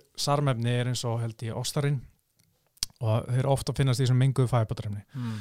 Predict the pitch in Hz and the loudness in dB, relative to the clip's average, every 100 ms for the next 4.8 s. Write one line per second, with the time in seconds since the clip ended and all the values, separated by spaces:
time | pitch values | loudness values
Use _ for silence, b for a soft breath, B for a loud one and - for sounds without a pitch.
0 | 95 - 135 131 131 123 120 - _ - | -12 -4 -2 0 4 6 6 2 _ 0
1 | 120 113 135 123 139 135 135 127 117 123 | 0 2 2 4 4 4 4 4 2 2
2 | 123 117 123 113 120 135 165 165 151 113 | 2 2 2 4 4 4 2 4 4 2
3 | b b b b - 127 120 113 120 117 | b b b b -4 0 2 2 0 0
4 | 120 123 123 139 - 151 135 117 | 0 0 0 0 0 2 2 2